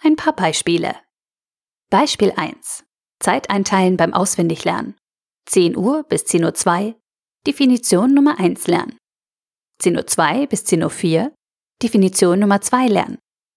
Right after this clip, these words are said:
Zehn Uhr vier bis zehn Uhr sechs, Definition Nummer drei lernen. Zehn Uhr sechs bis zehn Uhr acht, Definition Nummer vier lernen. Und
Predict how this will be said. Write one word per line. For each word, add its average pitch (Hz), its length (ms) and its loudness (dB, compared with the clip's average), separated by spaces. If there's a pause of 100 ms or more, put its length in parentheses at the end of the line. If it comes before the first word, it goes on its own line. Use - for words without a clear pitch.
(140)
Zehn 277 180 4
Uhr 269 60 4
vier 311 400 -4
bis - 180 -6
zehn 165 180 0
Uhr 156 120 2
sechs, - 480 -2 (320)
Definition 185 560 0
Nummer 175 180 4
drei 165 240 0
lernen. 165 400 0 (560)
Zehn - 160 -4
Uhr - 80 -6
sechs - 400 0
bis - 160 -6
zehn 170 160 2
Uhr - 140 2
acht, - 340 -6 (300)
Definition - 500 -2
Nummer - 220 -2
vier 226 240 4
lernen. 190 440 2 (480)
Und 302 240 0